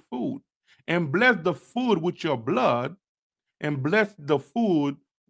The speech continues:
you know, you know, like, you know, like, add, you know, "Bless the food with your blood." When you say, "Bless the food with your blood," that means that when God put his blood in that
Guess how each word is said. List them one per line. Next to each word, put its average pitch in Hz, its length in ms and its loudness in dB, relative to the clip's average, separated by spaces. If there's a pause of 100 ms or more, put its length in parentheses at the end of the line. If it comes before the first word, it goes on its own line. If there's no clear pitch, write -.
(120)
you 156 120 -2
know, 156 140 0
you 160 100 -2
know, 160 120 0
like, 151 200 4
you 151 80 0
know, 156 80 -4
like, 143 240 -2
add, 190 340 2
you 165 120 -8
know, 147 120 0
"Bless 165 300 2
the 165 160 -2
food 196 260 -6
with 160 180 -8
your 143 120 -2
blood." 160 320 -2
When 135 100 -4
you 175 60 -6
say, 165 180 -8
"Bless 135 240 -4
the 123 140 -8
food 147 180 -8
with 127 200 -8
your 117 80 -6
blood," 147 440 0 (300)
that 147 160 6
means 156 120 -4
that 147 120 0
when 139 220 -4
God 185 220 4
put 151 180 -2
his 135 180 -2
blood 151 340 -2
in 135 160 -4
that 120 220 0